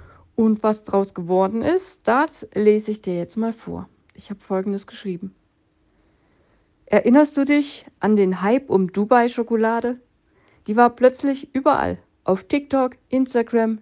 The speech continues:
in jedem Laden. Alle sagten, "Das musst du probieren, das ist Luxusschokolade aus Dubai."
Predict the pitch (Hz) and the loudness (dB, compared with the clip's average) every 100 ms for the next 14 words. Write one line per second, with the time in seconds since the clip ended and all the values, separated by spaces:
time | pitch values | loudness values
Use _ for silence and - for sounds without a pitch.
0 | - 196 190 190 208 180 151 151 - _ | -6 -2 0 0 0 -2 -4 -10 -14 _
1 | _ _ _ - 220 247 233 202 202 - | _ _ _ -2 4 4 4 2 2 -2
2 | 196 - _ _ - 180 - 208 196 196 | -6 -6 _ _ -8 -6 0 0 0 -4
3 | - 196 226 254 240 214 _ - 220 226 | -2 0 4 4 4 -2 _ -4 -2 0
4 | 220 214 247 269 247 233 226 226 214 220 | -2 0 -2 0 -2 -2 -2 2 4 4
5 | 220 - 190 - 254 240 202 165 | 4 2 0 0 2 6 6 4